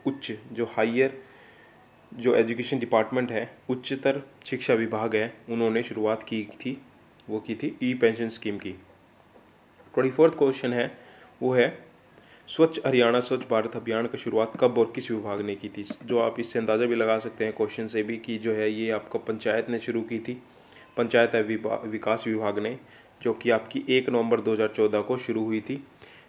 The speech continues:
ठीक है। इसमें almost जो क्वेश्चन है आप वैसे भी थोड़ा सा देख सकते हैं, दो हज़ार पन्द्रह दो हज़ार चौदह के almost क्वेश्चन ज़्यादातर पूछे जाते हैं पेपर में। लास्ट ईयर के पेपर, प्रीवियस ईयर के भी क्वेश्चन है इसमें काफ़ी सारे,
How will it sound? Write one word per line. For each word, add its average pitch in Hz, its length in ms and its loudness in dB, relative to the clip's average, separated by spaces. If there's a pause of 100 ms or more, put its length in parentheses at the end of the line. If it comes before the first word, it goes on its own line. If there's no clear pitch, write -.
(100)
ठीक 127 140 -6
है। 247 100 0 (520)
इसमें 151 180 6
almost 135 360 6
जो 139 80 6
क्वेश्चन 135 340 0
है 120 380 0 (100)
आप 117 220 0
वैसे 117 400 -2
भी 117 300 2
थोड़ा 113 160 2
सा 113 120 -2
देख 113 420 -2
सकते 117 240 -6
हैं, 110 100 0
दो 110 100 2
हज़ार 110 120 2
पन्द्रह 110 260 0
दो 110 120 4
हज़ार 110 140 2
चौदह 110 280 0
के 107 140 0
almost 107 320 -4
क्वेश्चन 113 300 -8
ज़्यादातर 110 680 0
पूछे 117 240 -4
जाते 107 280 0
हैं 104 120 -4
पेपर 104 220 -4
में। 110 180 0
लास्ट 110 280 -2
ईयर 120 80 -8
के 127 100 -12
पेपर, 117 240 -4
प्रीवियस 120 460 0
ईयर 117 80 -2
के 117 100 -4
भी 117 100 -2
क्वेश्चन 110 280 -2
है 110 60 0
इसमें 107 240 -4
काफ़ी 104 240 -4
सारे, 107 280 -2